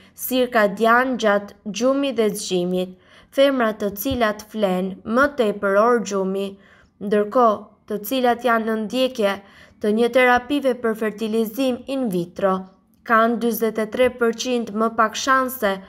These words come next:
për të mbetur shtatzën se sa ato të cilat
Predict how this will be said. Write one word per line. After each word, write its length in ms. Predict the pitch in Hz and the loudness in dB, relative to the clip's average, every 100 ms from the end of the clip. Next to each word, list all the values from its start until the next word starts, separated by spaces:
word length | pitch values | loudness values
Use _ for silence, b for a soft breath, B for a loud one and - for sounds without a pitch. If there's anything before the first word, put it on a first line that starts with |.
| B B B | B B B
për 200 | 208 196 | -6 -2
të 120 | 202 | 0
mbetur 440 | 202 220 226 226 214 | 2 0 0 -2 -4
shtatzën 600 | - 220 196 247 277 285 | 0 0 0 0 0 0
se 220 | 277 202 | -4 -4
sa 240 | 202 208 208 | -2 2 2
ato 260 | 208 247 247 | 2 -2 0
të 180 | 262 254 | -2 -2
cilat 540 | 240 220 226 226 | -4 0 0 0